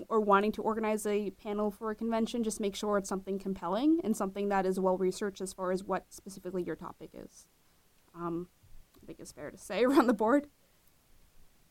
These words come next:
Okay, um, so we'll end at this. Um, I, I think we're just going off <laughs> too long anyway. Um, so why are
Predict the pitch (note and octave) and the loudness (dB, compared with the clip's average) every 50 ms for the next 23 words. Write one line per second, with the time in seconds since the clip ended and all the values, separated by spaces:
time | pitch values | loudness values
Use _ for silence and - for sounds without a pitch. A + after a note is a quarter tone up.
0 | _ _ _ - - - _ _ _ _ _ - - F4+ - C4 A3+ A#3 - A3+ | _ _ _ -20 -20 -20 _ _ _ _ _ -4 -2 0 2 2 2 2 2 2
1 | A#3+ A#3+ A#3+ B3 A#3+ - - C4+ C4+ C4+ - - D#4 E4+ F4 G4 G4 F#4 E4 D#4+ | 4 4 4 4 2 4 4 4 4 4 4 4 6 8 8 8 8 8 6 6
2 | - - B3 A#3+ A#3+ A#3 - - - - - A3 A3 A3 G#3+ G#3+ G#3 G3+ - _ | 2 -2 -2 -2 -2 -2 -4 -8 -8 -6 -6 -4 -2 0 0 -2 -4 -6 -10 _
3 | _ _ _ _ - - G3+ G3+ G3 G3 _ _ _ _ _ _ - G#3 G3 G3 | _ _ _ _ -12 -8 -6 -6 -6 -6 _ _ _ _ _ _ -10 -8 -6 -6
4 | F#3 F#3 F#3 F#3+ - - - F#3 F#3 F#3 F#3 F#3 F3+ F#3+ F#3+ - - _ _ _ | -4 -4 -4 -4 -6 -12 -6 -2 0 2 2 2 2 0 -2 -6 -20 _ _ _
5 | _ _ _ _ _ - - - - - - D#4 C4+ A#3+ A#3 A#3+ A#3+ A#3+ B3 A#3 | _ _ _ _ _ -16 -14 -14 -12 -2 4 4 4 6 6 4 4 4 4 4
6 | A#3 A#3 A3+ A3+ A3 - - A#3 A#3 A#3 A#3 A#3 - - _ _ _ _ _ _ | 4 6 6 6 6 6 4 6 6 6 6 4 2 -2 _ _ _ _ _ _
7 | _ _ - - - C4+ C4 A#3+ A#3+ A#3 A#3+ B3 A3 A3+ - _ _ - - - | _ _ -10 -4 -2 2 6 8 10 10 10 8 4 -2 -6 _ _ -20 -20 -20
8 | - _ _ _ - - _ - - _ - - - - - B3 A#3+ B3 B3 B3 | -20 _ _ _ -20 -20 _ -20 -20 _ -18 -18 -18 -16 -10 -4 0 4 4 6
9 | C4 C#4 D4+ D4+ C4+ - | 8 8 10 8 8 6